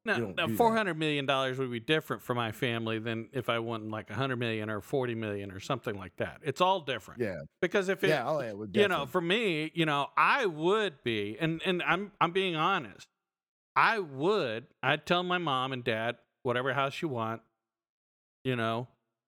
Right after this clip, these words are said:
Speaker 1: let me know. And what we'll do is we'll find two houses side by side. And my parents will get one,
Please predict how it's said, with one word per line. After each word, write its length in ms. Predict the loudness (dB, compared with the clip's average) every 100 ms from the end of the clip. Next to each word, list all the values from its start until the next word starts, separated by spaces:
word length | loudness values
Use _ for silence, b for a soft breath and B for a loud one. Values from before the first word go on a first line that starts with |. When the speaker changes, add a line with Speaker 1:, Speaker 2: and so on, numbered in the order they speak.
| _ _ _ _ _ -2
Speaker 1:
let 220 | 0 0
me 100 | 0
know. 360 | 0 0 -2 -6 -16 _ _ _ _
And 340 | -4 -2 -4 0
what 140 | 0
we'll 80 | 0
do 200 | 0 0
is 100 | 0
we'll 100 | -2
find 320 | 0 0 0 -2
two 160 | -2
houses 400 | 2 0 0 -6
side 280 | 0 0 0
by 80 | -4
side. 480 | 0 2 2 0 -8 -20 _ _ _ _ _ _ _ _ _ _
And 260 | -4 -4 -6 _ _
my 120 | -4 -2
parents 360 | 0 0 -2
will 80 | -2
get 180 | -2 -2
one, 540 | 0 0 0 -2 -6